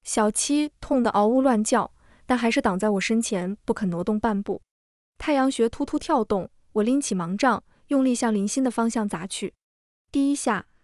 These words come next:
打在他小腿上。“江淼，你干嘛？你干嘛？你这个泼妇！”林欣吃痛，腿一软，半跪在地。目不能视时，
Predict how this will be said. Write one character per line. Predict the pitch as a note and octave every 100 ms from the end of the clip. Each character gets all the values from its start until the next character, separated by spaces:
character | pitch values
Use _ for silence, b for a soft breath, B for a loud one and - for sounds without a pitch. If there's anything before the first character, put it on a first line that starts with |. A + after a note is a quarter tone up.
| _
打 | - F#3+
在 | G#3+
他 | A3+
小 | A#3+ G#3
腿 | G#3 G#3
上。 | D#3 G3 - _ _ _ _ _ _
“江 | - C#4 E4+
淼， | C#4 G#3+ G3 G#3
你 | G#3
干 | A#3 B3+
嘛？ | A#3+
你 | A3+
干 | A3+
嘛？ | G3+ F#3 G3 _ _ _ _ _
你 | A#3 G#3+
这 | G3+ C#4+
个 |
泼 | A3+ - A3+
妇！” | A3+ G3+ - _ _ _ _ _
林 | - A3+
欣 | A#3+ D4+
吃 | -
痛， | D4 E4 A3+ - _ _
腿 | - G3+
一 | C#4
软， | A#3+ F3
半 | G3 C4+ A#3+
跪 | B3+
在 | A#3 G#3+
地。 | B3 - _ _ _ _ _ -
目 | E4
不 | D4
能 | B3 B3+
视 | - B3
时， | - F#3 F#3+